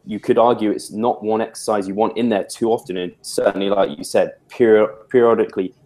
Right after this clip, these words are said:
putting in exercises that you can handle more volume on is probably a very good idea. And I know for myself and for other powerlifters that I coach, rather than focusing on always doing that,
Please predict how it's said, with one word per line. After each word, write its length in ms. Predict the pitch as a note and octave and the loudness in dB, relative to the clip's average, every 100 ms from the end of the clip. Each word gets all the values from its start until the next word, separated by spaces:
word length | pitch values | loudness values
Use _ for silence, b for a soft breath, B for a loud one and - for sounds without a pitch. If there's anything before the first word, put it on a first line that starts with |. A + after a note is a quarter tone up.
| _ | _
putting 240 | D3+ G#2+ | -2 0
in 100 | G#2 | -2
exercises 540 | G2 - - G2+ F#2 | -4 -8 -4 -2 -2
that 120 | F#2+ G2 | -8 -10
you 100 | G2 | -12
can 320 | - B2+ C3 | -8 -4 -4
handle 380 | A#2 G#2+ F#2+ F2+ | -2 -4 -4 -4
more 220 | F#2 F2 | -4 0
volume 360 | G2+ G#2 F#2+ | 0 0 -2
on 220 | E2+ E2 D#2+ _ _ _ | -6 -8 -12 _ _ _
is 280 | F#2+ F2 E2 - _ _ _ | -12 -12 -18 -20 _ _ _
probably 220 | D#3 D#3 | 0 2
a 60 | F#2+ | 2
very 280 | G2+ G#2 | 4 4
good 200 | G2 G2+ | 4 2
idea. 480 | F#2+ F#2 A2+ G#2 F#2 | 2 4 4 4 4
And 200 | F2+ F2+ - | 0 -4 -4
I 80 | G2+ | -2
know 220 | G#2+ G#2 | 0 0
for 340 | G2 G2+ G2 | 0 -2 -2
myself 720 | F#2 F2+ - A2+ G#2+ G2+ - - | -2 -8 0 4 4 2 -4 -20
and 120 | F2+ | -12
for 180 | - F#2 | -4 0
other 140 | G#2 G2+ | 0 -2
powerlifters 680 | - G2+ F#2+ F#2+ F#2 - | -2 -2 0 -2 -6 -10
that 80 | - | -8
I 100 | - | -8
coach, 520 | - A2+ G#2 - - b b b - | -4 -2 -2 -4 -20 b b b 0
rather 280 | B2 B2+ | 2 2
than 140 | A2+ G#2 | -2 -2
focusing 400 | - A2 - G#2 | -2 -2 -4 -8
on 60 | |
always 400 | F#2+ A2+ A2 G2+ | -6 -2 0 0
doing 180 | - G2+ | -2 -4
that, 180 | F#2+ - | -4 -8